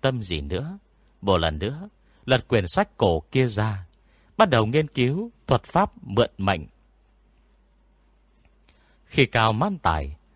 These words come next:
mới tập tành dùng thuật pháp mượn mệnh, lão chẳng thu được kết quả gì mấy. Ban đầu, lão thử nghiệm lên các động vật như heo hoặc, hoặc chó, thấy không hề có hiệu quả. Cao Mãn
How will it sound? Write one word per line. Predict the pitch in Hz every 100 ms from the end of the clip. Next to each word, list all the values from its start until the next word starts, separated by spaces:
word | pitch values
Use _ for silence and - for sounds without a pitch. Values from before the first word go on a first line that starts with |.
| -
mới | 208
tập | 131 -
tành | 107 98 95
dùng | 98 90
thuật | - 95
pháp | - 175 -
mượn | 98 107 - 95
mệnh, | 87 76 _ _ _ _ _ -
lão | 156
chẳng | 180 104 82
thu | -
được | 113 87 -
kết | - -
quả | 90 76
gì | 82 76
mấy. | 76 98 190 214 _ _ _ _
Ban | 90 92 82
đầu, | 78 69 71 _ _ _ -
lão | 190
thử | - 117
nghiệm | 95 98 85
lên | 131 139
các | - -
động | 95 87 82 80
vật | 82 -
như | 104 123 110
heo | 80 113 120 95 - _ -
hoặc, | - _ -
hoặc | 104 - -
chó, | 101 123 240 - _ _ _ _ _ _ _
thấy | 120 113 147
không | 147 120
hề | 95 82 78
có | 156
hiệu | 123 90 76
quả. | 92 73 69 - _ _ _ -
Cao | 135
Mãn | 151